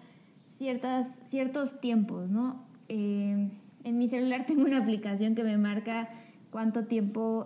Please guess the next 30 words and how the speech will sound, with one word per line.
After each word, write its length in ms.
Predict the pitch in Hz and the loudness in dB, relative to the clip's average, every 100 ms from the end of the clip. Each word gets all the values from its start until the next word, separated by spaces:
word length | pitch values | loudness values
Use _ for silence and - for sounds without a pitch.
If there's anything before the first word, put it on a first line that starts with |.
| - | -4
llevo 280 | 202 208 214 | -2 0 0
sin 200 | 220 202 | 2 2
usar 160 | 196 196 | 0 -2
el 160 | 202 | -2
teléfono, 440 | 196 196 190 180 185 | -2 -4 -4 -4 -6
porque 240 | 196 185 208 | -6 -6 -2
el 240 | 202 202 | -2 -2
teléfono 340 | 220 220 254 | -2 2 4
me 120 | 240 202 | 4 2
distrae 420 | 196 214 214 - | 0 -4 -4 2
muchísimo 540 | 233 233 240 233 247 | 4 4 2 4 4
de 100 | 233 | 2
trabajar. 480 | 202 190 185 185 196 - - - - | -2 -6 -6 -6 -8 -10 -20 -20 -8
Entonces, 320 | 220 233 254 | -2 0 0
cuando 220 | 254 233 240 | 0 0 2
es 80 | |
hora 160 | 269 294 | 0 0
de 80 | 254 | -2
trabajar, 760 | 202 208 208 233 240 277 269 | -2 -2 -2 -2 -2 -2 -4
prendo 280 | 240 233 226 | -2 0 2
la, 200 | 202 190 - - | 0 -4 -12 -16
la 180 | - 202 | -6 -6
aplicación 760 | 190 202 190 202 202 226 240 247 | -4 -6 -4 -6 -2 0 2 4
esta 500 | 254 269 269 359 - - - | 2 0 -6 -8 -10 -8 -2
y 260 | 226 220 | 2 2
literal 480 | 208 208 202 208 208 | 2 0 -4 -4 0
me 120 | 226 | 0
pongo 220 | 208 202 | -2 -6
a 80 | 202 | -6
trabajar 680 | 208 196 190 190 233 254 | -8 -8 -8 -6 -4 -4